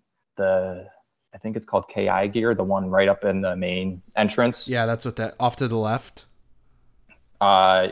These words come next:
Speaker 1: as you're coming into the park, yes, the left.
Speaker 2: Yeah. Okay. Yeah, that's, that's the gear shop or whatever they call it.
Speaker 1: So they have this little, this, uh, book called Coney Island or Goodbye Coney Island, Goodbye or something.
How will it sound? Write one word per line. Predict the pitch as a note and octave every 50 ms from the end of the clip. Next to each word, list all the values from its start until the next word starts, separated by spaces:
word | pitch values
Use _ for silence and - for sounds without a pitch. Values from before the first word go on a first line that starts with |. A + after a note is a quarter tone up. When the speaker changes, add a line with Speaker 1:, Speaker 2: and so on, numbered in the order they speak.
| -
Speaker 1:
as | - A#2 A#2 -
you're | A#2 G#2+
coming | - B2 A2 G#2+ G#2
into | G2+ G2+ G2
the | - -
park, | - - - - - -
yes, | C#2+ - - - - - -
the | F#2+
left. | E2+ D#2+ - - G2 A2+ - -
Speaker 2:
Yeah. | A2+
Okay. | A2 G#2+ G2 G2
Yeah, | G2 F#2+ G2
that's, | G#2+ A2 - - -
that's | - B2 A#2+ - -
the | - A2+
gear | G2 G2+ G2+ F#2
shop | - - G#2 F#2+ F#2+ - -
or | G2+
whatever | G2 G2 G2 G2+ G2
they | G2+
call | F#2+ - G2+ G2 F#2+
it. | F2 - _ _ _ _ _ _ _ _ _ _ _ _ _ _ _ _ _ _ -
Speaker 1:
So | - - - D#3 C#3 C3 B2 A#2+ A#2 A2 G#2+ G#2 - - - - _ _ _ _ _ _ _ _ _ -
they | - C3 B2 A#2+
have | C3 C3 C3+
this | C3 B2 - -
little, | B2+ B2+ - - A#2+ - _ -
this, | - - A#2 G#2+ - - _ _ - -
uh, | G#2 G2+ G2
book | G2 G2 A#2+ B2 A#2 - - - -
called | - A#2 G#2 F#2 - - - -
Coney | - B2 A#2 B2+ B2+ B2+
Island | A#2+ A#2 A#2 A#2+ A#2+ A#2 A#2 -
or | A#2 A2
Goodbye | G2 F2 A#2 G2+ G#2+ G#2 G#2+ A2 A#2
Coney | - - B2 A#2 A#2 A2+
Island, | G#2 G2+ G#2 G#2+ A2 G#2+ G2
Goodbye | G#2 F#2+ F#2+ F#2 F2+ F#2
or | F#2+ G#2 G2+
something. | - A2+ G#2 G2+ - A2 A2 A2+ A2